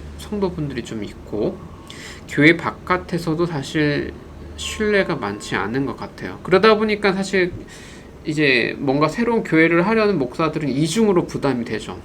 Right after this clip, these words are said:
예전에는 교단이란 바운더리 안에 있으면 어느 정도의 신뢰를 확보할 수 있었는데 이제 이, 지금은 그게 불가능하고,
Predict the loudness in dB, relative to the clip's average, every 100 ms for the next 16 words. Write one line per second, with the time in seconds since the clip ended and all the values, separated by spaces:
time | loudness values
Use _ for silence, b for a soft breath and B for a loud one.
0 | 0 4 4 4 2 0 2 4 4 4
1 | 2 0 2 2 2 0 0 -2 -4 -2
2 | 0 0 0 2 2 2 2 4 4 4
3 | 2 2 0 -4 B B -6 0 2 4
4 | 4 2 2 2 2 2 -6 -4 -4 -4
5 | -4 -4 -6 -8 -4 0 0 0 -4 -10
6 | -4 -2 -4 -4 0 2 0 -4 -10